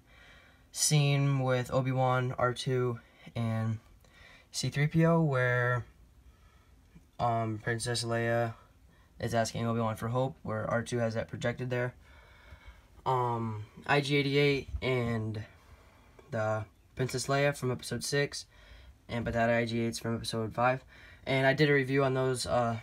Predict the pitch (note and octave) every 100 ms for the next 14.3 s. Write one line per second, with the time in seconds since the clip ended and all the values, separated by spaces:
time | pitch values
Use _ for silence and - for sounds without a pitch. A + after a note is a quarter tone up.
0 | - B2 B2 A#2 A#2 A#2 A2+ A#2+ A#2+ A#2+
1 | A2+ A2+ A2 A2 - - - - A#2 A2+
2 | A#2 A#2 A2+ - A#2 A2+ A2+ A#2 A2+ A2
3 | G2+ A2 A#2 A2+ A2 - - - - -
4 | - B2 A#2+ A#2 A2 - - - - -
5 | - - - - - - - - - -
6 | - _ _ - C3+ A2+ - A#2+ B2+ A#2
7 | A#2+ A2+ - A#2+ A#2+ A#2 A#2 A2 A#2 A2+
8 | A2 A#2 - - - - C3 B2+ A#2 A2+
9 | - - D3 D3 C#3 C3+ C3+ B2+ A#2+ -
10 | - _ _ _ _ _ _ _ - A#2+
11 | C3 C3 B2 A#2+ B2+ C3+ C#3+ C#3+ C#3+ C#3+
12 | - _ - - - - - - - A#2+
13 | A#2 A2+ A2+ - D3+ D3+ - D3 C#3+ D3
14 | C#3+ C#3 C#3